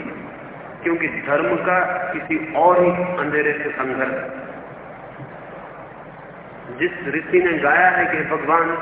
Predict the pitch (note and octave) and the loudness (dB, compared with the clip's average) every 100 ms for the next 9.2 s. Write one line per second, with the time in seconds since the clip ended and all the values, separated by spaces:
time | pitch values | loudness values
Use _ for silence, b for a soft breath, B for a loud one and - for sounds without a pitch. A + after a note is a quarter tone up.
0 | - - - - - - C3 C3+ C#3 D3 | -6 -8 -10 -12 -14 -6 -4 -2 -2 0
1 | C#3+ D3+ D3+ D3 C#3+ D3 D3+ D3+ - D#3 | 2 2 2 -2 -4 0 0 0 -4 -4
2 | - D#3 D#3+ D#3 D#3+ D#3+ - B2+ B2+ B2 | -4 -2 -2 -2 -6 -6 -6 -2 2 4
3 | B2+ C3+ C3+ C3 B2+ A#2+ - - - - | 4 4 4 4 4 4 0 -2 -4 -6
4 | - - - - - - - - - C#3 | -10 -12 -14 -16 -16 -16 -16 -10 -4 -2
5 | C#3 - C3+ C3 A#2+ C3 D3 C#3+ C#3+ C#3+ | -2 0 0 0 -4 -2 0 0 2 2
6 | C#3+ C#3 - D#3 D3+ D3 D3+ C#3+ - F3 | 2 0 2 2 4 2 2 2 2 0
7 | D3 C#3+ D3 C3+ B2+ A#2+ B2+ B2+ C#3+ C#3 | 2 2 4 2 2 2 0 -2 0 0
8 | - G#3+ - D3+ D3 C3 A#2+ B2 A#2 G#2+ | 2 2 2 0 0 0 0 -2 -2 -2
9 | G#2 | -4